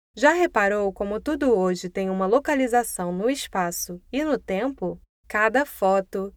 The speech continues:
cada publicação em rede social, tudo isto proporcionou o surgimento de novas atuações. E Carla conta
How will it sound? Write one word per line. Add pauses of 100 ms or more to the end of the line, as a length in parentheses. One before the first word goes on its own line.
cada
publicação
em
rede
social, (420)
tudo
isto
proporcionou
o
surgimento
de
novas
atuações. (360)
E
Carla
conta